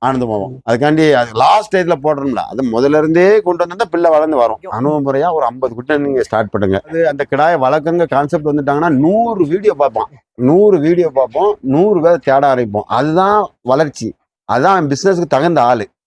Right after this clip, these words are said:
Speaker 1: பணம் சம்பாதிக்கணுங்கிறத முதல் நோக்கத்துல வராம இந்த ஒரு தொழிலை கத்துக்கிடணுங்கிற நோக்கத்துல புள்ள வரணும். அது இப்படி வந்தா எங்களுடைய கணிப்புப்படி எந்த லெவலுக்கு நாம கொண்டு போறோம்னா, எங்களுக்கு ஒரு குட்டிக்கு ஐந்நூறு ரூபா மாசம்.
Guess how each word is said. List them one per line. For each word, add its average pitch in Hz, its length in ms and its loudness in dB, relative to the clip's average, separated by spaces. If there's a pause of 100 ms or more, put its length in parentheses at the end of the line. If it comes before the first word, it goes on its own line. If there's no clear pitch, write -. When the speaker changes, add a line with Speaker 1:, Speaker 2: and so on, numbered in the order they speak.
(240)
Speaker 1:
பணம் 151 340 2
சம்பாதிக்கணுங்கிறத 165 920 2
முதல் 139 220 0
நோக்கத்துல 135 420 2
வராம 120 400 2
இந்த 127 200 -4
ஒரு 104 180 -6
தொழிலை 160 340 2
கத்துக்கிடணுங்கிற 165 640 0
நோக்கத்துல 139 440 -2
புள்ள 123 220 -2 (120)
வரணும். 107 300 -2 (260)
அது 104 140 2
இப்படி 98 200 0
வந்தா 117 340 2 (200)
எங்களுடைய 135 460 0
கணிப்புப்படி 107 540 0 (240)
எந்த 147 220 0
லெவலுக்கு 139 280 0
நாம 117 220 -4
கொண்டு 110 220 -4
போறோம்னா, 92 360 -2 (460)
எங்களுக்கு 135 400 2 (140)
ஒரு 110 100 0 (140)
குட்டிக்கு 156 400 -4 (120)
ஐந்நூறு 104 300 0
ரூபா 101 120 -4 (400)
மாசம். 98 360 -2